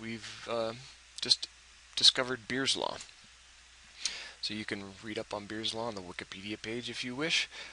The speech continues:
but Beer's law is typically stated like this. So log, oh, this is natural log, I'll talk about that in a, in a little bit,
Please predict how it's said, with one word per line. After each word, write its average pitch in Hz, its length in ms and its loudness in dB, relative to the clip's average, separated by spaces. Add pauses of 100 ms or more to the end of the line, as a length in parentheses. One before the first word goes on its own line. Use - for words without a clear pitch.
(420)
but 139 200 4 (240)
Beer's 151 240 2
law 143 280 4
is 120 520 6 (160)
typically - 300 0
stated 123 400 4 (280)
like 107 180 2 (560)
this. - 600 10 (1080)
So 101 400 -2
log, 117 340 8 (1700)
oh, 101 120 -10 (200)
this 107 160 6
is - 60 4
natural 107 380 0
log, 98 200 4
I'll 104 80 2
talk 101 220 -2
about 76 200 -2
that 85 200 4
in 65 80 -10
a, 85 100 -6 (320)
in 87 140 -4
a - 20 -14
little 95 220 -6
bit, 95 180 -2